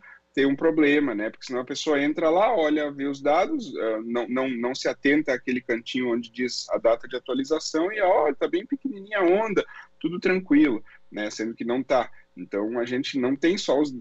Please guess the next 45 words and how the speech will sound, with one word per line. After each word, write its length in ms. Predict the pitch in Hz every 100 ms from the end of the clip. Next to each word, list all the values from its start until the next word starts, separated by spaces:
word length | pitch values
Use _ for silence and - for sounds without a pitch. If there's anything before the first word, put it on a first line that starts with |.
| -
a 180 | 95 65
falha 320 | - 110 120
nos 160 | 123 113
dados 240 | 110 117
da 80 | 120
covid, 360 | - 165 147 98
é 40 |
os 100 | 95
dados 240 | 104 127 139
da 140 | 135
saúde 580 | - 269 202 156 202 302
inteiros, 500 | 294 - 170 120 101
né? 160 | 101
E 60 | 101
pelo 300 | - 147 220
tempo 500 | - 160 185 214 139
que 140 | -
de-, 160 | 104 107
tá 160 | - 104
demorando 600 | 107 104 95 104 147 101
isso 320 | 120 - 151
pra, 280 | - 90 85
pra 120 | - 90
voltar, 420 | 90 82 98 127
que 100 | 101
nem 160 | 90 87 -
fizemos 380 | 90 95 104
um 140 | 101 104
mês, 400 | 98 120 165 - - - -
né? 200 | - 104
Muito 260 | 107 117 -
provavelmente 720 | 170 147 139 131 107 110 139
foi 260 | 185 - 165
uma 200 | 160 147
perda 400 | - 123 - 143
grande 420 | 107 98 120 160
a 80 | 175
ponto 300 | - 156 -
deles 240 | 156 165
terem 160 | 143 135
que 40 |
fazer 320 | - 123 139 -
tudo 240 | 131 160
do 100 | 202
zero, 380 | 330 196 165 -